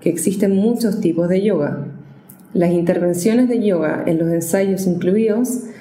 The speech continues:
se desarrollaron específicamente para tratar el dolor lumbar y las impartieron entrenadores formados y con experiencia.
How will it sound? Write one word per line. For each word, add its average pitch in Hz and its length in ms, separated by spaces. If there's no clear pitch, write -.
se - 180
desarrollaron 208 680
específicamente 214 1160
para 190 220
tratar 175 340
el 196 140
dolor 170 260
lumbar 196 680
y 220 120
las 233 200
impartieron 190 680
entrenadores 175 760
formados 202 720
y 220 120
con 208 140
experiencia. 196 800